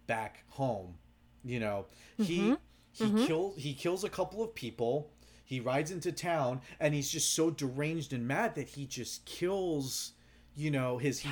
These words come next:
Speaker 1: kills his wife in, in that little book.
Speaker 2: Mm-hmm.
Speaker 1: And to, and then it ends where he climbs up onto the Black Freighter and, like, takes his destiny, being that, that big thing that's like, "All right,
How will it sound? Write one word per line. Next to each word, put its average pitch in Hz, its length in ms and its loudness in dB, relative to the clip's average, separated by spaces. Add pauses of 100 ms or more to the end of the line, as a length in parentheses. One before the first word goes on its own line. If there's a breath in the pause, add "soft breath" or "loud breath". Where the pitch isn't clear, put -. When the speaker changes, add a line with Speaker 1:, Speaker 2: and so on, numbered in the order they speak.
Speaker 1:
kills 220 200 2
his 151 140 -6
wife 120 500 -2
in, 120 260 -6
in 120 180 -6
that 123 240 -2
little 127 160 -6
book. 104 460 -4
Speaker 2:
Mm-hmm. 214 300 6 (180 loud breath)
Speaker 1:
And 151 240 0
to, 175 240 0
and 151 180 2
then 170 120 0
it 160 160 0
ends 220 640 -4 (280 soft breath)
where 151 720 4 (280)
he 190 260 -8
climbs 165 480 -2
up 156 280 2 (220)
onto 127 280 0
the 127 120 0
Black 131 300 2
Freighter 127 440 -2
and, 113 200 -4
like, 113 200 -4
takes 120 240 -4
his 110 140 -8
destiny, 110 420 -4
being 139 360 -4
that, 135 360 0 (400 soft breath)
that 131 280 2 (120)
big 156 520 4 (380 soft breath)
thing 147 240 4
that's 131 300 0
like, 127 180 2
"All 131 200 8
right, 113 260 4